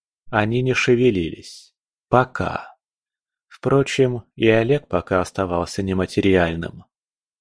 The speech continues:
Что-то подсказывало ему, что как только он воплотится в своём человеческом теле,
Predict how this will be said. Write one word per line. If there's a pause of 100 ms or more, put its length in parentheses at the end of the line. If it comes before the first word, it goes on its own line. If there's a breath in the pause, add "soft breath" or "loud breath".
(140)
Что-то
подсказывало
ему,
что
как
только
он
воплотится
в
своём
человеческом
теле,